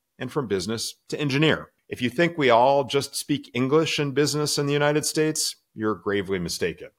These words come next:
There are many different languages being spoken every day, and if you can learn the languages that surround you, like legal speak and engineering speak, in my case, you'll become far better at communicating with those groups, and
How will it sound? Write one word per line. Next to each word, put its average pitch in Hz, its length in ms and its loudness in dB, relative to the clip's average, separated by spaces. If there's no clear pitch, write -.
There 104 160 4
are 110 80 4
many 127 420 -2
different 98 300 -6
languages 80 500 -8
being 85 220 -4
spoken 104 400 -4
every 98 280 0
day, 95 400 2
and 107 100 -4
if 110 140 -2
you 135 100 0
can 139 420 -2
learn 156 320 2
the 147 80 0
languages 82 640 -8
that 90 140 -10
surround 95 420 -2
you, - 200 -20
like 80 240 -12
legal 110 320 0
speak 82 480 -12
and 82 100 -10
engineering 101 540 0
speak, 76 400 -14
in 82 80 -12
my 110 180 -2
case, 85 400 -6
you'll 165 100 0
become 170 300 0
far 127 320 2
better 85 320 0
at - 120 -6
communicating 92 720 -6
with 76 160 -16
those 82 220 -6
groups, 107 500 -2
and 143 240 -4